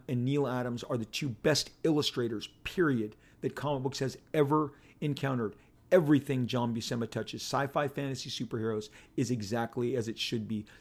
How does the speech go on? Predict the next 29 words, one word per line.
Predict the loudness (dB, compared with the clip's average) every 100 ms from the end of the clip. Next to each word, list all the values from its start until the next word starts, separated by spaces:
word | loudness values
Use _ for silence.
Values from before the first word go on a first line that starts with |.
| -4
There | 0 2
is | 2
a | -2
high | -4 0 2 4 0 -2 -14 -10 2
bar | 4 6 4
that | 0 -4
he | -8 -4
always | 2 4 4 2 -2 -4
matches. | -4 -4 -6 -8 -10
It's | -14 -8
brilliant. | -2 0 0 -2 -6
It's | -10
amazing. | -6 -2 -2 -2 -4 -4 -12 -20 _ -20 _ _ -20 _ -20 -8 0
And, | 0 2
uh, | 0 -2
and | -2
obviously | -2 0 -4 -4
Neil | -2 0 0
Adams, | 0 -2 -4 -8 -20 -20 -20 _ _ -20 -20 -18
same | -10 -2 0 0
thing, | 0 0
except | 0 -4 -8
he, | -8
he, | -8 -8 -10 -6
he | -4
brings | -2 -2 -4
this | -6
next | -6 -4 -6 -8
level | -2 -2 0 -2